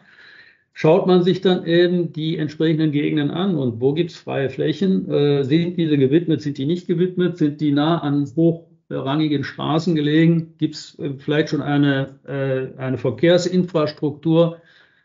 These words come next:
Und wenn man dann diese Flächen identifiziert hat, dann gibt's natürlich Möglichkeiten, Eigentümer festzustellen und dann entweder direkt an Eigentümer zu gehen oder dann eben über Makler,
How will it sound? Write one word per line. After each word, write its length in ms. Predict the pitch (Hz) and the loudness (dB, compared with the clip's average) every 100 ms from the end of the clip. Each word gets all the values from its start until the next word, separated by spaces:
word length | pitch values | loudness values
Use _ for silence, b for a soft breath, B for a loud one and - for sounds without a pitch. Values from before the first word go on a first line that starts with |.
| B B | B B
Und 120 | 123 | 0
wenn 120 | 151 | 2
man 140 | 160 156 | 4 4
dann 140 | 151 | 2
diese 220 | 180 202 | 2 0
Flächen 300 | 170 175 165 | 0 -2 0
identifiziert 720 | 156 156 147 139 135 185 185 | 0 0 -2 -4 -2 0 0
hat, 200 | 135 135 | 0 -2
dann 140 | 135 147 | -2 -4
gibt's 180 | 160 | -4
natürlich 380 | 165 156 156 139 | -6 -4 -4 -2
Möglichkeiten, 800 | 156 156 139 - 160 156 147 147 | -2 -4 -4 0 0 2 -2 -2
Eigentümer 460 | 151 151 170 170 165 | -2 -2 0 2 2
festzustellen 640 | 170 165 160 - 165 165 | 0 -2 -4 -4 2 2
und 80 | 156 | 2
dann 140 | 143 139 | -2 -4
entweder 300 | 131 147 139 | -2 0 0
direkt 340 | 135 147 147 | 0 0 -4
an 140 | 151 | -8
Eigentümer 640 | 147 156 160 165 165 165 165 | -4 -2 -2 -2 0 2 0
zu 160 | 165 | -2
gehen 400 | 143 143 143 165 | -4 -2 0 -2
oder 320 | - 135 151 147 | 0 2 4 2
dann 280 | 147 147 | 0 -2
eben 300 | 139 143 147 | -2 -2 -2
über 260 | 143 139 131 | -2 0 2
Makler, 680 | 123 123 139 147 147 147 | 0 -2 -4 0 0 0